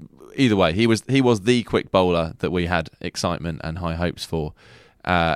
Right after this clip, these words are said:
and it just hasn't quite materialised, and it's one of those, it, I interviewed him a couple of years ago, and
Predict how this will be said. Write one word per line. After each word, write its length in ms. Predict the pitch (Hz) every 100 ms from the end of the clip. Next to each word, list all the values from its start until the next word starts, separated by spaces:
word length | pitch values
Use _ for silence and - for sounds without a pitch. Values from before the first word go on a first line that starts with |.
| -
and 120 | 113
it 60 | 113
just 120 | 131
hasn't 240 | 156 139 113
quite 320 | 143 113 -
materialised, 640 | 104 - 147 117 82 87
and 240 | 101 95 98 - -
it's 100 | 131
one 100 | 147
of 60 |
those, 220 | 123 107 -
it, 340 | 107 - - - _ _ _ _ _
I 140 | 120 135
interviewed 260 | 120 101
him 60 | 95
a 20 |
couple 160 | 98 90
of 60 |
years 200 | 107 110
ago, 220 | 92 87 85
and 220 | 85